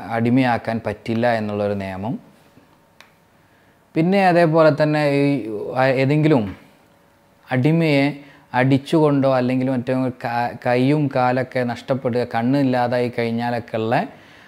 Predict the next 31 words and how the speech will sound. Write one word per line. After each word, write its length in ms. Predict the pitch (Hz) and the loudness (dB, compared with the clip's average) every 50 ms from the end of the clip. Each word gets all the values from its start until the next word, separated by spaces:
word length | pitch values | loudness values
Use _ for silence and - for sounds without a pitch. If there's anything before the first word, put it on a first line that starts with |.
| - - - | -12 -4 0
അതിന് 260 | 143 151 170 180 196 | 2 4 4 4 2
പ്രായശ്ചിത്തമായി 1160 | 165 - - - 151 156 156 160 180 190 180 - - 220 185 - 220 202 180 165 156 156 160 147 - - | 2 -2 -4 -2 0 2 4 4 4 4 2 2 2 2 4 4 4 4 4 4 2 2 2 0 2 2
പണം 240 | 143 147 165 180 180 | 2 2 2 2 2
നൽകുന്നതിനെ 640 | 170 156 143 131 135 123 127 127 127 127 127 143 | 2 2 2 2 0 0 -2 -2 -2 -2 -2 -2
കുറിച്ച് 360 | 139 - 135 117 110 - - 185 | -2 -2 -2 -4 -4 0 2 2
ഹമ്മുറാബി 540 | 208 185 160 139 127 120 120 117 113 117 | 2 4 2 0 0 2 2 0 0 0
കോഡിൽ 460 | 113 110 120 113 110 110 113 143 196 - - - - - - - - - | -2 0 0 0 2 2 0 -2 -4 -6 -10 -18 -20 -20 -20 -8 -2 0
പറയുന്നുണ്ട്. 520 | 117 113 110 110 107 104 98 95 92 95 | 0 2 2 0 -2 -2 -4 -6 -6 -4
അതിന് 180 | 98 104 117 117 | -4 -4 -4 -6
എത്ര 300 | 110 107 - - 131 131 | -6 -8 -6 -4 -2 -2
പണം 320 | 123 - 120 113 117 117 | -2 0 -2 -2 -2 -2
നൽകണം, 640 | 117 113 110 107 107 110 120 135 139 - 101 101 113 110 | -4 -4 -4 -4 -4 -4 -4 -4 -6 -6 -8 -6 -6 -4
അതേപോലെ 380 | 110 117 113 110 - 113 110 104 113 | -4 -4 -4 -4 -4 -4 -4 -4 -6
തന്നെ 160 | 110 113 110 | -6 -6 -6
എത്ര 380 | 104 101 - - 117 117 123 117 - - - - - - - - _ _ - - | -8 -10 -8 -4 -2 -2 -2 -4 -6 -12 -20 -20 -20 -20 -20 -20 _ _ -8 -6
പിന്നെ 460 | 117 110 107 107 104 107 104 104 90 101 | -4 -4 -4 -4 -4 -4 -6 -6 -6 -6
ആണ് 260 | 113 110 110 117 123 | -4 -4 -2 -2 -2
അതിനുള്ള 440 | 123 113 104 107 110 113 110 113 113 | -2 -2 -2 -4 -4 -4 -2 -2 -2
പ്രായശ്ചിത്തം 640 | 113 107 104 104 95 - - 113 104 - 120 117 | 0 0 0 -2 -2 -4 -8 -10 -6 -6 -6 -6
എന്നൊക്കെയാണ് 500 | 110 107 110 104 - - 107 104 104 120 | -4 -6 -6 -8 -8 -6 -6 -6 -4 -4
ഹമ്മുറാബി 460 | 131 131 123 113 104 104 104 104 101 98 | -6 -6 -6 -6 -6 -6 -6 -8 -8 -10
കോഡിൽ 240 | - 104 101 117 | -10 -8 -6 -6
പിന്നീട് 260 | 120 120 113 117 110 110 | -4 -4 -4 -4 -4 -4
ചർച്ച 240 | 120 110 98 - | -6 -8 -8 -8
ചെയ്യുന്നത്. 420 | - 104 92 85 82 80 78 78 82 98 - _ _ _ _ _ _ _ _ - | -8 -8 -8 -8 -10 -14 -16 -18 -20 -20 -20 _ _ _ _ _ _ _ _ -16
പിന്നെ 200 | 135 139 160 185 | -14 -12 -12 -10
പ്രധാനപ്പെട്ട 680 | 185 180 190 185 170 180 185 202 196 170 202 180 165 196 | -10 -10 -8 -8 -8 -8 -8 -8 -8 -8 -8 -8 -6 -6
ഒരു 200 | 190 185 185 175 | -6 -6 -6 -8
നിയമം 300 | 160 156 151 151 156 160 | -8 -10 -12 -12 -12 -14
എന്ന് 140 | 165 165 | -14 -12
പറയുന്നത് 580 | 160 156 151 151 147 147 147 156 170 190 208 208 | -12 -12 -12 -12 -12 -12 -12 -12 -10 -10 -10 -12